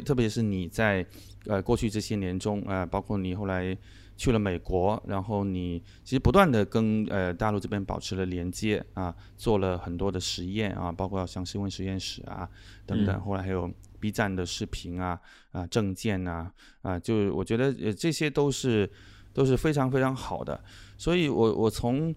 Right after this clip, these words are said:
Speaker 1: 但我，我倒还蛮想从这个源头上边来，
Speaker 2: 好的。
Speaker 1: 来说说，
Speaker 2: <laughs>
Speaker 1: 对，
Speaker 2: 嗯。
Speaker 1: 这样，因为咱们算是都，呃，经过一个传统的新闻或者传统的那个新闻模式还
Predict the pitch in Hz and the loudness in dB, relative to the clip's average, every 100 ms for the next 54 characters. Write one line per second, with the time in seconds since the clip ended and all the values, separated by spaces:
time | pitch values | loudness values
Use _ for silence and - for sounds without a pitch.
0 | - - - 208 123 104 113 226 220 147 | -8 -4 2 6 6 6 6 6 6 4
1 | - 123 - 117 139 156 110 92 90 - | 0 0 4 4 4 2 0 -2 -2 -2
2 | 101 104 113 120 98 101 92 90 - - | 0 0 0 0 0 0 0 0 -6 -20
3 | - - - - 110 139 - 104 107 - | -20 -20 -10 4 6 6 4 4 2 4
4 | 147 113 107 113 107 104 - - - 101 | 4 4 2 2 2 -2 -14 -8 0 2
5 | 104 101 98 - 107 104 107 101 101 - | 2 2 0 0 0 2 2 2 0 -8
6 | - - 117 107 98 95 107 104 - 113 | -20 2 6 6 6 2 0 -2 -2 -2
7 | 110 123 139 139 123 104 117 123 123 - | 2 4 4 4 2 2 2 -2 -2 2
8 | 156 117 131 113 117 117 113 - 98 90 | 4 4 0 0 2 2 0 -2 -2 -2
9 | 143 139 139 151 127 98 98 123 110 90 | -2 0 2 2 2 2 0 4 4 4
10 | - - - - - - - 104 131 101 | -2 -18 -20 -20 -20 -4 0 2 4 2
11 | 92 90 123 120 101 98 113 107 95 107 | 0 -4 -2 0 0 0 0 0 0 -2
12 | 147 110 110 117 101 120 120 113 95 101 | 0 0 0 0 -2 -2 -2 0 -2 -4
13 | - 139 110 - 92 120 | -2 -4 -4 -4 -2 -2